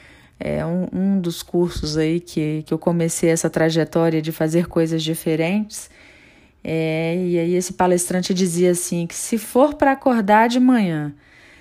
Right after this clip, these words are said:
e não acreditar que o que ele faz não, não faz do mundo melhor, ele falou que o objetivo de vida dele tá comprometido. O nome disso é propósito.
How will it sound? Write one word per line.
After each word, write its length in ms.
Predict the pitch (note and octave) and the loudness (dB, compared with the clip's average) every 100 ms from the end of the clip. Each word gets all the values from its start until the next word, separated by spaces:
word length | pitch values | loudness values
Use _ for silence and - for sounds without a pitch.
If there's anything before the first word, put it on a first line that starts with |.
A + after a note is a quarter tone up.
| - | -10
e 120 | - | -2
não 280 | F#3 F#3+ A3 | 2 4 4
acreditar 760 | C4 C4 A#3+ G#3 G3+ F3 E3+ E3 | 4 4 4 2 2 2 2 0
que 440 | - - F3 E3+ | -6 -6 -2 0
o 80 | E3 | -2
que 160 | E3 G3 | 0 2
ele 160 | G3+ | 4
faz 640 | G3+ - F#3 E3+ D#3+ D#3 D#3 | 2 2 2 4 2 0 0
não, 500 | F3 E3 E3+ D#3+ D#3+ - - _ _ | 0 0 -2 -4 -8 -14 -20 _ _
não 180 | E3 E3 | -4 -4
faz 360 | F3 F#3 F#3 F#3+ | 0 2 4 4
do 100 | F#3 | 0
mundo 300 | F3 E3 E3+ | 0 0 -2
melhor, 640 | E3 D#3+ E3 E3+ G3+ A#3+ - _ _ - - - - | -2 0 4 6 4 2 -10 _ _ -20 -20 -20 -10
ele 160 | E3 F3 | -6 -4
falou 280 | F3 F3 F3 | -2 0 0
que 120 | F#3+ | 2
o 60 | F#3+ | 2
objetivo 540 | F3 F3+ F3 F#3+ F3 | 2 2 2 0 0
de 120 | E3+ | 0
vida 220 | E3+ E3+ | 0 0
dele 220 | E3 E3 E3+ | 0 0 0
tá 140 | E3+ | -2
comprometido. 840 | F3 E3+ F3 E3+ E3+ - E3+ E3 F3 | -2 -2 0 0 -2 -2 0 0 0
O 20 | |
nome 220 | F#3+ A3+ | 2 2
disso 220 | G#3 A3+ | 2 0
é 40 | A#3+ | -2
propósito. 960 | - F#3+ - E3+ F3+ F3 E3 - - | 0 -2 0 2 2 0 -4 -8 -20